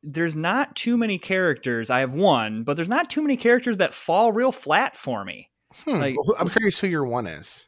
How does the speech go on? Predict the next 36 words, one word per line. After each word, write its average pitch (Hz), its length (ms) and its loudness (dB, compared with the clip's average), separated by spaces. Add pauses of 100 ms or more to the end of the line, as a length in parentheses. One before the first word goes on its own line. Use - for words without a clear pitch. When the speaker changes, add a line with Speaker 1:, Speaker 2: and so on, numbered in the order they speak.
Speaker 1:
Beckett 170 600 2
is 151 160 0
the 147 80 4
one 135 300 2
that 123 140 0
I 127 140 2
just, 123 480 -4 (140)
I 214 40 -12
Speaker 2:
Really? 262 800 6
Speaker 1:
Yeah. 160 560 2
So 185 540 0 (500)
it, 208 200 -4 (400)
it 196 160 0
very 190 400 4
much 233 300 2
feels 170 640 0
like 143 300 0
they 135 460 0
just 131 300 -6
said, 131 240 4
"Hey, 190 180 2
Woody 180 260 4
Harrelson, 170 460 4
just 156 240 -4
be 277 120 0
Woody 226 260 4
Harrelson 131 460 2
for 120 140 -2
a 107 80 0
while." - 400 -4 (180)
Speaker 2:
Interesting. 196 460 -2 (300)
Speaker 1:
And, 180 120 0
and 180 60 -2
then 214 200 2
the 196 260 -4
end 294 500 0